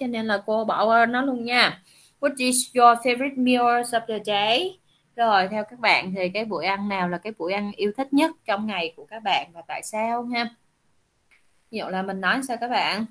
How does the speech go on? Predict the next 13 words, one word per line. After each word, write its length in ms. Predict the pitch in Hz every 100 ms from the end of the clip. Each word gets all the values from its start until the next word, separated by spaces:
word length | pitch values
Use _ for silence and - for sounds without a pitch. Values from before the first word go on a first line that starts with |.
| -
Well, 180 | 220 214
ấy, 440 | - 208 226 254 - _ _ _ _ - - - - - - _ _ _ _
em 160 | - 220
thích 120 | 233 -
buổi 180 | 170 202
nào? 540 | 208 190 185 190 247 254 _ _ _ _
Có 140 | - 254
thể 460 | 254 117 175 226 262
trả 100 | 175
lời 320 | 196 208 185 185
cũng 180 | 185 208
được. 460 | 202 190 202 226 - _ _ _ _ - 185 -
"Dinner." 680 | 240 233 233 240 240 254